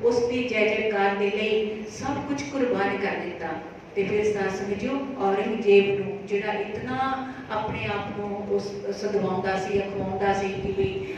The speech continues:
ਆਪਣਾ ਨਾਮ ਹੀ ਇਸ ਤਰੀਕੇ ਰਖਵਾਇਆ ਹੋਇਆ ਸੀ ਵੀ ਧਰਮ ਨੂੰ ਮੰਨਣ ਵਾਲਾ, ਤੇ ਗੁਰੂ ਪਾਤਸ਼ਾਹ ਨੇ ਇੱਕ ਇੱਕ ਲਫ਼ਜ਼ ਐਸਾ ਉਸ ਦੇ ਚਿੱਠੀ ਵਿੱਚ ਲਿਖਿਆ, ਜਫਰਨਾਮੇ ਵਿੱਚ ਲਿਖਿਆ ਕਿ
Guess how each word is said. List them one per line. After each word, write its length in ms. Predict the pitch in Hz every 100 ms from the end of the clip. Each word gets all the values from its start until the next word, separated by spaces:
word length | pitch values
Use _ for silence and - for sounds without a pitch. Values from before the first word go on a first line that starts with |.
| -
ਆਪਣਾ 400 | - 214 220 214
ਨਾਮ 340 | 202 220 247 262
ਹੀ 60 |
ਇਸ 120 | 240
ਤਰੀਕੇ 420 | - 214 208 214 220
ਰਖਵਾਇਆ 420 | 208 202 196 190
ਹੋਇਆ 120 | 190
ਸੀ 140 | 190 -
ਵੀ 100 | 214 - - - - -
ਧਰਮ 360 | 220 202 208 214
ਨੂੰ 80 | 208
ਮੰਨਣ 280 | 202 202 190
ਵਾਲਾ, 320 | 180 185 185 - - -
ਤੇ 60 |
ਗੁਰੂ 280 | 277 311 330
ਪਾਤਸ਼ਾਹ 320 | 302 302 311
ਨੇ 60 | 311
ਇੱਕ 380 | - 285 294 330
ਇੱਕ 140 | 269
ਲਫ਼ਜ਼ 500 | 233 - 320 330 -
ਐਸਾ 500 | - 226 220 220 226
ਉਸ 280 | 220 214 214
ਦੇ 180 | 208 208
ਚਿੱਠੀ 380 | 208 - 226
ਵਿੱਚ 280 | 208 214 208
ਲਿਖਿਆ, 300 | 202 214 214
ਜਫਰਨਾਮੇ 540 | 208 202 196 190 196 196
ਵਿੱਚ 180 | 190
ਲਿਖਿਆ 400 | 190 190 226 254 254 - -
ਕਿ 160 | 254